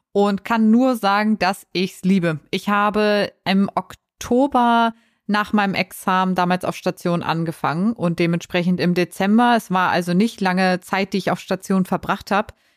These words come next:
hing da plötzlich, als ich zum Dienst gekommen bin, ein Adventskalender. Und irgendwie, weil ich noch so neu war, ich kannte immer noch nicht alle Namen und so, hab ich niemals damit gerechnet, dass da auch mein Name hängen wird. Und als ich gesehen hab, dass da halt auch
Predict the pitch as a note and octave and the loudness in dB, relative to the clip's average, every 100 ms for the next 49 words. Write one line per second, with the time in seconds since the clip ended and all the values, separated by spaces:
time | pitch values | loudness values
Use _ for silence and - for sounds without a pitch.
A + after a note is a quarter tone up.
0 | _ _ - C#4+ D4+ A#3 G#3 G#3+ G3+ - | _ _ -2 2 2 2 0 -2 -2 0
1 | G#3+ G#3 - F#3 F#3 F#3+ F#3 G3 - G#3+ | 0 0 -4 -4 -2 2 2 2 -2 -4
2 | F#3+ F3 F3+ F3+ E3+ - E3 E3 E3 - | 0 0 0 0 -4 -4 -2 0 -2 -4
3 | F#3 F#3+ F3 - D3 D3+ D3+ E3 A#3+ _ | -4 -4 -4 -6 -4 -2 0 0 -2 _
4 | _ - G3+ G3 G3 - _ - F#3+ G3+ | _ 0 2 2 0 -6 _ -4 0 2
5 | G#3 G#3+ G#3 G3+ - - G#3 - A3 G#3 | 4 2 2 -2 -4 -2 -2 0 2 4
6 | A3 B3+ A3 G#3 G3+ - - A3+ A#3 A3+ | 4 2 2 0 -2 -6 0 0 2 2
7 | A#3 G#3+ G#3+ - G3 G#3+ G3 G3 A3+ A3 | 4 2 0 -2 -2 0 0 0 2 0
8 | G3+ G#3+ A3 A3 _ _ _ - E3 F#3 | 0 0 0 0 _ _ _ -8 -4 0
9 | F#3 G3 B3 A3+ G#3 G3+ - F3+ F3+ E3+ | 4 6 6 4 2 -4 -2 -2 -2 -4
10 | G3 G#3+ G#3 F#3+ F3 F3 - F3 - D#3+ | -4 -2 -2 0 -2 -2 -2 -2 -2 -4
11 | - G3 C4+ D#3+ D3 D3+ E3 D#3 D3+ E3 | -2 0 2 0 -2 -4 -4 -4 -2 -2
12 | A3+ _ _ _ - F#3+ F#3 - - F3+ | -2 _ _ _ -6 -4 -4 -6 -4 0
13 | A#3 D4 G#3+ F#3+ F#3 - F#3 F3+ - | 2 2 2 0 -6 -4 -2 -2 -4